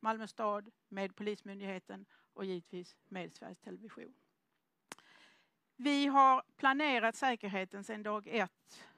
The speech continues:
utifrån sex principer. Och de principerna som jag nu kommer att nämna, de är utan inbördes rangordning. Det övergripande säkerhetsarbetet, det planeras alltid i linje med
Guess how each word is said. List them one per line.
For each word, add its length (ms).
utifrån 400
sex 340
principer. 720
Och 140
de 280
principerna 600
som 120
jag 120
nu 100
kommer 220
att 40
nämna, 380
de 180
är 100
utan 480
inbördes 560
rangordning. 520
Det 100
övergripande 680
säkerhetsarbetet, 1200
det 120
planeras 720
alltid 500
i 120
linje 500
med 380